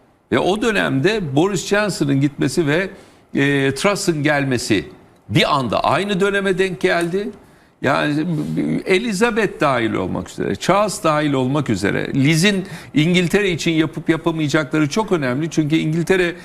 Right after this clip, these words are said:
bir şeyi başaramazsa bundan sonra, e, yeni dünya düzeninde İngiltere kelimesi artık bizim Avusturya'yı konuşmamız gibi mi olacak?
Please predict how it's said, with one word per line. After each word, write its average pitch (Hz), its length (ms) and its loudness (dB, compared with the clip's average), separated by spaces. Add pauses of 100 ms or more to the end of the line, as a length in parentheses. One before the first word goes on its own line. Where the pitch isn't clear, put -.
(220)
bir 139 60 2
şeyi 170 300 2
başaramazsa 180 840 0 (280)
bundan 180 360 2
sonra, 151 460 -2 (320)
e, 139 100 2
yeni 139 680 2
dünya 156 380 2
düzeninde 127 460 0
İngiltere 143 580 0
kelimesi 120 600 0 (300)
artık 151 680 -2
bizim 143 380 0 (220)
Avusturya'yı 143 720 2
konuşmamız 120 580 0
gibi 101 200 0
mi 95 100 0
olacak? - 360 -4